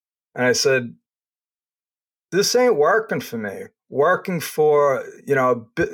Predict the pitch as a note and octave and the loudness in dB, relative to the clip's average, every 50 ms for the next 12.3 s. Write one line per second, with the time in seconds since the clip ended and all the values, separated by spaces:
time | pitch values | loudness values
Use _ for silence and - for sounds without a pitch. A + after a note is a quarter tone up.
0 | B2 - - D3 C#3+ - - - - D#3 E3+ F#3 F#3+ F#3 G#3 G#3+ - - - D#3 | -10 -4 -2 -2 -2 -2 -4 -2 0 0 2 2 0 0 0 -2 -2 -2 -2 0
1 | D#3 D3+ C3+ B2+ D3 C#3 - - D3 C#3+ C#3 C#3 C#3 C3 A#2+ - B2+ A#2+ A#2+ A2+ | 0 0 0 0 -2 -2 0 0 0 2 2 0 0 -2 -2 0 0 2 2 0
2 | G#2+ - _ _ _ _ _ _ _ _ - C3+ B2+ B2+ B2+ B2 A2+ A2 - - | -2 -6 _ _ _ _ _ _ _ _ -2 0 2 2 2 0 -2 -4 -10 -4
3 | - B2+ B2+ B2+ D3 E3+ G3 A3 - D3 D3+ D3 C#3 B2 - - - C#3+ C#3 C#3 | -2 0 2 2 2 2 2 2 2 2 2 2 2 2 0 -2 -2 -2 -2 -2
4 | C#3 C3+ C3 B2+ - _ _ _ _ _ _ _ _ _ _ _ - C3 C3+ B2+ | -2 -4 -6 -8 -12 _ _ _ _ _ _ _ _ _ _ _ 0 0 0 0
5 | B2+ - D#3+ E3 - - F3+ E3+ E3+ E3+ E3+ E3 D#3+ D#3+ C#3 B2+ A#2+ A2+ A#2 B2 | 0 0 -2 -2 0 0 0 0 2 2 2 4 4 4 4 2 2 2 0 -2
6 | A2+ A2 - B2+ A#2+ A#2+ A#2+ A#2+ A#2+ A2+ G#2+ - - C3+ C3 B2+ - - C#3+ C3 | -2 -2 -2 -2 -2 0 0 -2 -2 -4 -6 -6 -4 -4 -4 -4 -4 -2 0 2
7 | B2+ B2 - - B2+ A#2 A#2+ A#2 - D3 B2 C3 D#3 F#3+ G#3+ G#3+ A#3+ B3+ A3+ A#3 | 2 2 0 -2 -2 -2 0 0 0 0 0 0 2 2 2 2 2 0 0 -2
8 | - A3+ A3 A3 - F3 D#3+ D3 D3 - - A#2+ A#2+ - - - F3 G3+ A3+ G3+ | -2 -2 -2 -2 0 0 0 0 0 -2 -6 -6 -6 -8 -8 -4 -2 -2 -2 -2
9 | G3+ - - - - - - - _ _ _ _ _ _ _ _ _ _ _ _ | -4 -6 -12 -14 -14 -14 -16 -20 _ _ _ _ _ _ _ _ _ _ _ _
10 | _ _ _ _ _ - C3 C3 C3 B2 A#2 D3+ D#3+ D#3 - - G#3 G#3+ G#3 F3 | _ _ _ _ _ -4 -2 0 0 -2 -2 -2 -2 0 0 0 2 0 2 2
11 | D#3+ D#3 D3 C#3+ C#3 - - D#3 D3 D3+ D3 C#3 C#3+ - - C3+ C3 B2+ B2+ B2+ | 2 2 2 2 0 0 0 2 2 4 2 2 0 -2 -4 -2 0 0 2 2
12 | B2+ B2 A#2+ - - - | 0 0 -2 -6 -14 -18